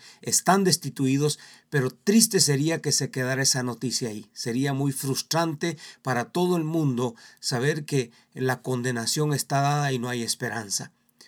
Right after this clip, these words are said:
Sin embargo, el simple hecho de ser humanos nos coloca en este juicio, "Todos pecaron",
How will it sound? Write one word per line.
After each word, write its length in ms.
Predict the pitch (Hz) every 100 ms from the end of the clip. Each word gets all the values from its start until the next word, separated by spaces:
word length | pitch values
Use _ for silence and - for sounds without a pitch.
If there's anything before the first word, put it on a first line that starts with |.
| - - -
Sin 200 | - 160
embargo, 480 | 208 196 139 104 -
el 160 | - 123
simple 480 | - 240 233 190 165
hecho 300 | 139 139 120
de 100 | 117
ser 220 | - 170
humanos 600 | 151 170 147 127 120 - - - -
nos 240 | 135 127
coloca 460 | - 127 156 156 160
en 100 | 147
este 240 | 147 151
juicio, 540 | 135 156 135 - 113 - _ _
"Todos 300 | - 143 135
pecaron", 460 | - 175 123 117